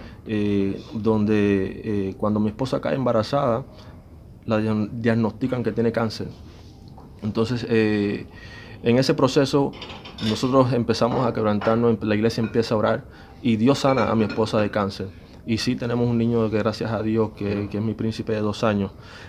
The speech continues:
Inmediatamente eso, en el mismo tiempo, eran como unos, yo diría que no habían pasado dos meses, Y, y, y empiezan todos los ataques y luego cae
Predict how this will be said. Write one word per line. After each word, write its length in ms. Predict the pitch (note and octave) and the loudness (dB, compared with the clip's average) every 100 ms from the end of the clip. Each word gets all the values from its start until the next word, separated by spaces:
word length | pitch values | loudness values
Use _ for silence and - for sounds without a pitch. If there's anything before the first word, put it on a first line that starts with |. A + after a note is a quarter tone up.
| - | -4
Inmediatamente 1000 | C3+ B2 A2+ A2+ G#2+ A#2 B2+ C3+ C3+ C3 | 2 4 4 4 6 6 4 4 4 4
eso, 200 | B2+ B2+ | 2 4
en 80 | B2+ | 4
el 60 | A2 | 4
mismo 260 | A#2 B2+ | 4 2
tiempo, 360 | A#2 A#2+ B2 B2+ | 4 2 2 0
eran 180 | B2 A#2+ | 0 0
como 240 | A#2+ A2+ | 0 2
unos, 340 | A2+ A#2+ A2+ - - - | 2 2 0 -4 -18 -6
yo 120 | G#2+ | -2
diría 360 | A2+ A2+ A#2+ A2 | 2 2 2 2
que 300 | A2 G#2+ G#2+ | 0 0 2
no 360 | G#2 G#2+ A2+ A#2+ | 2 2 4 4
habían 200 | B2 B2+ | 4 4
pasado 280 | A2+ C3 B2 | 2 4 6
dos 160 | A#2 | 4
meses, 320 | A#2 B2 D3 - - - - - - | 4 0 -2 -4 -12 -20 -20 -18 -4
Y, 80 | A#2+ | 0
y, 680 | A#2 A2+ G#2+ - B2 A2+ - | 2 2 0 0 0 0 2
y 100 | A#2+ | 2
empiezan 380 | G#2+ A2 C3+ A2 | 2 0 0 4
todos 140 | A#2 | 4
los 140 | A#2 | 4
ataques 460 | A2+ A2 A#2 B2 B2 | 2 0 0 -2 -2
y 80 | A2+ | 0
luego 400 | A2 C3+ D3+ C3 | 0 0 0 0
cae 340 | B2+ B2 C3+ | 0 0 0